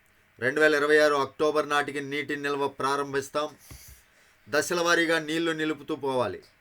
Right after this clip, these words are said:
కేంద్రంతో చర్చించాక తుది కార్యాచరణ ఖరారు.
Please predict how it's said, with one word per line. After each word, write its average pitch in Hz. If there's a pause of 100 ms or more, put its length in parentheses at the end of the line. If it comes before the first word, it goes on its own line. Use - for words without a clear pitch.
(280)
కేంద్రంతో 143
చర్చించాక 143
తుది 139
కార్యాచరణ 139
ఖరారు. 117